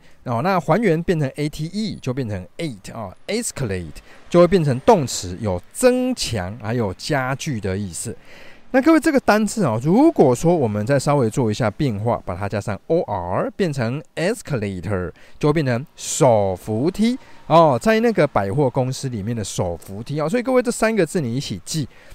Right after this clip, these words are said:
那各位你想一下，手扶梯方向往哪里，对不对？方向往上面，对不对？所以各位你就想嘛，手扶梯要有这种东西往上，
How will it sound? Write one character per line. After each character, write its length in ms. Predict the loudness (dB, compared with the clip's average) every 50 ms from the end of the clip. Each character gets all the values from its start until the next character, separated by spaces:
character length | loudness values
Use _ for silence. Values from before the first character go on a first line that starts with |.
| -4 0 2
那 60 | 4
各 100 | 6 6
位 60 | 6
你 100 | 6 4
想 380 | 2 0 -2 -2 -2 -2 -4 -6
一 60 | -2
下， 180 | -2 -2 -2
手 240 | 0 0 0 0 0
扶 100 | 0 -2
梯 160 | -4 -4 -4
方 340 | -6 -2 -2 -2 0 0 -2
向 240 | -2 -2 -2 -4 -4
往 180 | -6 -8 -8 -8
哪 200 | -10 -8 -6 -6
里， 140 | -8 -8 -10 -12
对 80 | -12 -10
不 80 | -8 -6
对？ 160 | -6 -6 -8 -10 -16 -20 -8
方 340 | -4 -4 -4 -2 -4 -6 -8
向 240 | -6 -4 -4 -6 -6 -8 -10
往 220 | -10 -10 -10 -10 -14 -16
上 480 | -14 -10 -8 -6 -2 -2 -2 -2 -2
面， 260 | -4 -6 -4 -4 -4 -4 -6 -10 -18 -14 -8
对 80 | -6 -2
不 80 | 0
对？ 200 | 2 2 2 0 0
所 120 | 0 0
以 100 | 0 0 -2 -10 -20 -6 2
各 120 | 4 4
位 40 | 4
你 80 | 4
就 120 | 2 2 2
想 140 | 2 -2 -4
嘛， 120 | -6 -6
手 180 | -6 -6 -6 -6
扶 140 | -8 -8
梯 140 | -10 -8 -8
要 120 | -6 -6 -6
有 120 | -6 -8
这 120 | -8 -10
种 80 | -12 -12 -12 -10 -8
东 160 | -6 -6 -6
西 140 | -6 -6 -8
往 200 | -8 -8 -8 -10
上， 260 | -10 -8 -8 -8 -8